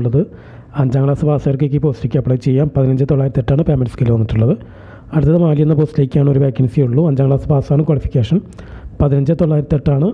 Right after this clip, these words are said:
പേയ്മെന്റ് സ്കെയിൽ പറഞ്ഞിട്ടുള്ളത്. അടുത്ത supervisor എന്ന പോസ്റ്റിലേക്കാണ്, ഒരു വേക്കൻസി ഉള്ളൂ. ഏതെങ്കിലും ഒരു വിഷയത്തിൽ ഡിഗ്രിയാണ് പറഞ്ഞിട്ടുള്ളത്.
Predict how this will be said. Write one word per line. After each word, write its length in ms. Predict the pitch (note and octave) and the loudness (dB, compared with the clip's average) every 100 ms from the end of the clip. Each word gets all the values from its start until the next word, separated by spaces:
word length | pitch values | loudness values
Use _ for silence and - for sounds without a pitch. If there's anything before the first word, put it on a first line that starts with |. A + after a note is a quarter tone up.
| - | 0
പേയ്മെന്റ് 260 | C#3+ C3+ | 0 0
സ്കെയിൽ 180 | - C3+ C3 | 0 0 2
പറഞ്ഞിട്ടുള്ളത്. 400 | B2 A2 A#2 C3 G#3 - - - _ - | 0 -2 -6 -6 -10 -16 -20 -20 _ -12
അടുത്ത 160 | C#3+ - | -8 -2
supervisor 460 | D#3+ D#3 D#3 D3+ F3 | 0 2 0 0 -2
എന്ന 80 | E3 | 0
പോസ്റ്റിലേക്കാണ്, 520 | D#3+ - C#3+ C3+ D3+ C#3 | -2 -2 -4 0 0 2
ഒരു 80 | C#3+ | 0
വേക്കൻസി 360 | C#3+ C#3 B2+ D3+ | 0 -2 -2 -2
ഉള്ളൂ. 140 | C3+ D#3+ E3 | 0 0 0
ഏതെങ്കിലും 260 | C#3 C#3+ | 0 0
ഒരു 40 | C#3+ | -2
വിഷയത്തിൽ 280 | B2+ C3 D#3 C4 - - - - | -4 -2 -2 -4 -8 -20 -18 -4
ഡിഗ്രിയാണ് 380 | C#3+ C3 D3+ D3+ D3 | -4 0 0 0 0
പറഞ്ഞിട്ടുള്ളത്. 380 | C3 B2 C3+ | -2 -2 0